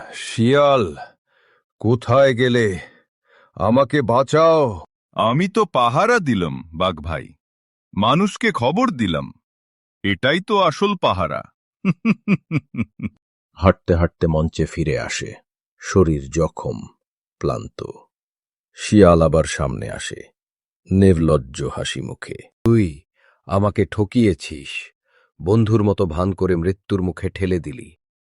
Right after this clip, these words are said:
Speaker 2: শিয়াল, শান্ত গলায়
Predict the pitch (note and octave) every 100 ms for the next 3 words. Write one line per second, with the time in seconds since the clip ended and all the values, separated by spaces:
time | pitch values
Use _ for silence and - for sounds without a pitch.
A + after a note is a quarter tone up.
0 | _ - - C#3+ A2 D2+ - - _ _
1 | _ _ _ - C3+ D#3 D3 F#3 A2+ E2+
2 | D#2+ A2+